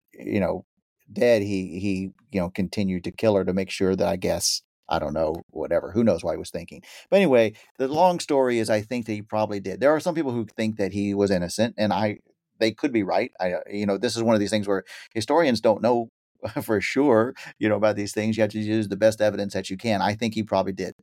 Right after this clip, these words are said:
Anyway, doesn't mean that he should have been lynched. Terrible, absolutely horrible. Not trying to, uh, justify it all. And I, like I said, I'm supportive of the monuments and markers that have been erected to him 'cause I think it was a terrible moment in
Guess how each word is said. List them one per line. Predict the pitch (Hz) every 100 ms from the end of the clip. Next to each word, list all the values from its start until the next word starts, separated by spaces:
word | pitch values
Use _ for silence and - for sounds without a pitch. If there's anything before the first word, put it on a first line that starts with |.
| - _ -
Anyway, | 180 131 104 95 - _ _ _ _ _ _ - _ 107
doesn't | 131 131
mean | 127
that | 113
he | 113
should | 120
have | 107
been | 104
lynched. | 101 95 - - _ -
Terrible, | 120 123 127 120 117 113 110 _
absolutely | 107 113 110 117 107 104
horrible. | 104 101 101 101 95
Not | 110 107
trying | 113 107 107
to, | 107 104 - - _ _
uh, | 104 95
justify | 107 104 98 104
it | 110
all. | 127 123 117
And | 85
I, | 92
like | 107
I | 107
said, | 104 120
I'm | 101
supportive | 104 - 180 120 98
of | - 95 101
the | 98 95 -
monuments | 107 107 107 98 -
and | 98
markers | 98 101 98
that | 101
have | 98
been | 101 92
erected | 101 131 - 101 -
to | 101 - - - _
him | 101
'cause | 107
I | 107
think | 104
it |
was | 107
a | 113
terrible | 101 92 98
moment | 110 123 104 - -
in | 92 95